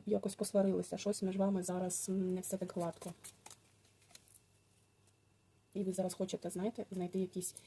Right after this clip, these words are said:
істини. Якісь істини ви хочете знайти, знайти. Е, хочете, можливо, якусь інформацію з-, дізнатися, щось вирішити, якісь певні питання, а хтось, можливо, хоче все і, м, розкрити, дізнатися, що і як є, і закінчити з цим.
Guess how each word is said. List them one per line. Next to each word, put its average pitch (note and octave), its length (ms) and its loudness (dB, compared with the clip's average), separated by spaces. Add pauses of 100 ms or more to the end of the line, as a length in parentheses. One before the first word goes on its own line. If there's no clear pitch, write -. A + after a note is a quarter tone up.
(140)
істини. F3 540 2 (240)
Якісь F#3 320 -4
істини F3+ 300 -2
ви E3+ 80 0
хочете F3+ 320 -6
знайти, F3+ 560 0
знайти. F#3 500 0 (800)
Е, G3 140 2
хочете, G3 340 0
можливо, F3+ 280 2
якусь F#3+ 300 2
інформацію G3+ 760 4 (220)
з-, F#3 260 0 (440)
дізнатися, G#3 680 2
щось G#3 240 -2
вирішити, F#3+ 460 2
якісь G#3 200 -2
певні G#3 260 6
питання, G3+ 380 4
а F3+ 40 0
хтось, G#3 260 2
можливо, G3 280 2
хоче F#3+ 260 -2
все F#3 320 -2
і, F#3 200 2 (440)
м, F3+ 300 -4
розкрити, A3 400 2
дізнатися, G3 520 2
що - 160 0
і G#3 80 6
як G#3 200 2
є, G3 220 4
і F#3+ 280 4 (160)
закінчити F#3+ 520 2
з - 40 -8
цим. F3 200 -8